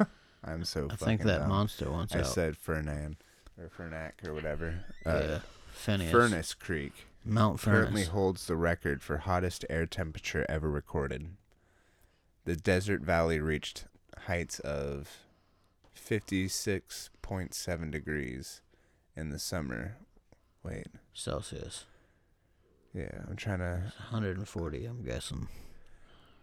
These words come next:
Speaker 1: Probably. I wish it would say, but oh yeah, it's a U K post, so of course it's in
Speaker 2: Yeah.
Speaker 1: Celsius.
Speaker 2: And they wouldn't know
Speaker 1: And
Speaker 2: 'cause
Speaker 1: it's
Speaker 2: they're
Speaker 1: sad
Speaker 2: not in
Speaker 1: that I
Speaker 2: America.
Speaker 1: can't, you know, translate that,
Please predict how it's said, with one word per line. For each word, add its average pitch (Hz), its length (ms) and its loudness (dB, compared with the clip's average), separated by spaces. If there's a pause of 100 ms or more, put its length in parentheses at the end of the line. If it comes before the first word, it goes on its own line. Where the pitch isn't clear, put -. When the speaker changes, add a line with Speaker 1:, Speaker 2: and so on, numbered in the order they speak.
(540)
Speaker 1:
Probably. 90 760 2
I 80 40 6
wish 85 280 2
it 92 40 2
would 78 180 0
say, 80 560 2
but - 220 -4 (1040)
oh 76 100 0
yeah, 76 220 2
it's - 160 -4
a 80 40 0
U 78 200 0
K 76 440 -2 (220)
post, 73 400 0
so 73 80 -4
of 73 140 -6
course 73 320 -4
it's - 180 -6
in 73 220 -4
Speaker 2:
Yeah. 78 160 2
Speaker 1:
Celsius. 76 640 -2 (200)
Speaker 2:
And - 140 0
they 107 80 6
wouldn't 98 280 4
know 95 220 4
Speaker 1:
And 95 160 2
Speaker 2:
'cause 90 60 4
Speaker 1:
it's 104 80 0
Speaker 2:
they're 98 100 4
Speaker 1:
sad 92 220 8
Speaker 2:
not - 20 2
in 80 60 6
Speaker 1:
that - 20 6
I 85 60 6
Speaker 2:
America. 78 400 4
Speaker 1:
can't, 64 120 -2
you 85 80 -2
know, 76 140 -2
translate 80 640 0
that, 78 240 2